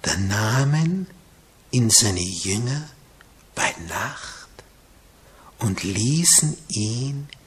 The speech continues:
in einem Korb die Mauer hinab.“ Wir kennen so eine Geschichte, wo zwei Kundschafter bei einem Seil außen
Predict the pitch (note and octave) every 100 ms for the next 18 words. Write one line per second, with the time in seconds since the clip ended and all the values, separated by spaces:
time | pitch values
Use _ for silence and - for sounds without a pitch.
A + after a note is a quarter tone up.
0 | - - - - A#2+ G#2+ G#2+ G2+ F#2+ -
1 | - - - G2+ - - - - - -
2 | - - - - - _ - - - -
3 | - - - - - - - - - -
4 | - - - - - - - - - -
5 | - _ - _ - - _ - - -
6 | - - - - - - - _ _ -
7 | - - - - - - - - - -
8 | - - - - - - - - G#2+ -
9 | B2 B2 A#2 B2 A#2 G2+ G#2 - C#3+ -
10 | C3 A2 G#2 A2 A2 G#2 - - - G#3+
11 | G3+ - F3+ F#3 - F#2 - - F2+ E2+
12 | - - - - - - F3+ D3 - -
13 | - - -